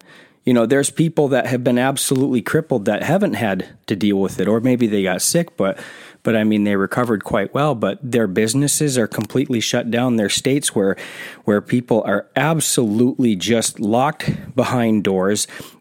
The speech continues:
and you, you re-, you literally cannot survive through something like this. And so people have actually, in many cases, <laughs> been forced to just try to leave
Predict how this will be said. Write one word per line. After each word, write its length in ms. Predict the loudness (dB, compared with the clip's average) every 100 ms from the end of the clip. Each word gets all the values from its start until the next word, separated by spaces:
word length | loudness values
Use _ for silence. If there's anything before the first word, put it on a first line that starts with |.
| _
and 160 | 2 4
you, 180 | 4 2
you 180 | 0 2
re-, 160 | 2 2
you 180 | 2 2
literally 680 | 4 4 4 2 4 2 -2 -12 -18 _
cannot 480 | 0 2 2 0 -2
survive 480 | 0 0 2 2 0
through 180 | -2 -4
something 460 | -2 -2 -2 -4
like 220 | -4 -6 -8
this. 340 | -8 -6 -8 -12 -20 -20 -20 -20 -6
And 160 | -2 2
so 160 | 0
people 380 | 0 0 0 0
have 100 | 2
actually, 500 | 0 0 0 0 0
in 140 | 0 0
many 180 | 0
cases, 400 | -2 -2 -2 -2
<laughs> 0 |
been 240 | 0 0 2
forced 380 | 2 0 0 -2
to 60 |
just 200 | -2 -2
try 180 | 0 0
to 100 | 0
leave 500 | 0 2 4 2